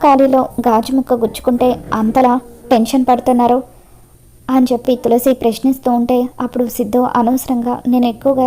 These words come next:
రియాక్ట్ అయ్యి తులసికి అనుమానం తెప్పించేలాగా ఉన్నాను,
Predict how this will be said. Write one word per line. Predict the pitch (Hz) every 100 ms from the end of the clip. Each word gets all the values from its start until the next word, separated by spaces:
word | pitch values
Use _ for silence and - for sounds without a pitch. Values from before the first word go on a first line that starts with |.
| 247
రియాక్ట్ | 226 233 254
అయ్యి | 240 240 254 - - - - - -
తులసికి | 269 277 277 262 254 -
అనుమానం | 226 233 262 254 247
తెప్పించేలాగా | 233 269 254 262 240 233 254 247
ఉన్నాను, | 233 240